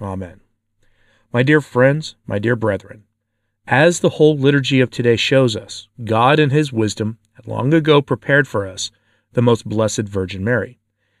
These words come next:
It was not just at the moment of her birth on earth that God decreed to exempt her from all sin and to make her the Immaculate Conception, but already in eternity, which preceded the creation of the world.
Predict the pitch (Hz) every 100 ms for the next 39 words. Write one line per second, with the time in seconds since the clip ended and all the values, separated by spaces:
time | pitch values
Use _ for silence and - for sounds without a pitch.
0 | _ _ 147 165 147 147 - 139 160 -
1 | - 143 139 135 - 110 117 101 - 98
2 | 95 113 120 - 98 98 - 113 107 -
3 | 101 110 113 101 104 - 113 104 101 95
4 | 110 104 104 - 110 107 98 - 151 113
5 | 95 _ _ _ _ _ - 127 131 -
6 | 107 101 101 98 95 101 - 87 - 123
7 | - - 95 _ - 101 104 113 107 -
8 | 98 87 - 147 156 92 87 - 92 -
9 | 107 - 139 104 85 - - 104 92 104
10 | 90 85 110 113 -